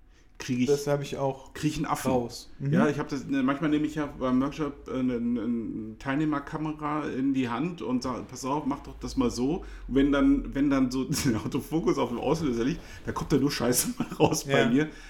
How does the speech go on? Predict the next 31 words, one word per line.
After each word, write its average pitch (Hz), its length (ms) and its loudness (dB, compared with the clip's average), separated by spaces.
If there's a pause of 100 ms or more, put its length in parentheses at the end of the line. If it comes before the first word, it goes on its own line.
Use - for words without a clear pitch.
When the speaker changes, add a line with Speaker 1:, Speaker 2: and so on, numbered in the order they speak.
(120)
Speaker 1:
weil 135 460 2
ich, - 340 -6
äh, 120 120 2
ich 113 280 -4
verschwenke 139 640 -4
auch 139 300 -2
und 117 260 -2
was 120 180 -6
weiß 113 160 -6
ich, - 320 -8
also 110 280 -6
irgendwie 113 200 -6
funktioniert 95 420 -8
das 90 140 -10
nicht. - 180 -12
Deswegen 127 460 -4
brauche 113 240 -2
ich 117 60 -10
diese 107 240 -8
Entkopplung 135 580 -4
und 107 120 -4
davon 107 360 -6 (560)
gibt's 139 220 -2
ja 135 100 0
bei 110 160 0
Nikon 156 460 0
diesen 110 260 -4
A 107 220 -2
F-On-Knopf, 180 800 -4
hinten 165 360 -2
auf, 143 220 -6